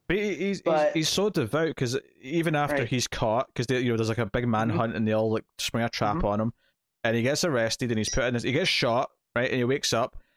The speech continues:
Speaker 1: and he never, like, blames her. He actually is, he, he, he d-, believes in her so devoutly. He's like, "No,
Speaker 2: Right.
Speaker 1: she's going to save the world. She's so important. She's going to do
Speaker 2: Right.
Speaker 1: this," which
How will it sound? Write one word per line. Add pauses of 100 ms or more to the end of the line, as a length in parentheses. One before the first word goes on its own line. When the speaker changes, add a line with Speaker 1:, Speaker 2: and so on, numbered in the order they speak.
(240)
Speaker 1:
and
he
never,
like,
blames
her.
He
actually
is,
he,
he,
he
d-,
believes
in
her
so
devoutly.
He's
like,
"No,
Speaker 2:
Right.
Speaker 1:
she's
going
to
save
the
world.
She's
so
important. (320)
She's
going
to
do
Speaker 2:
Right.
Speaker 1:
this,"
which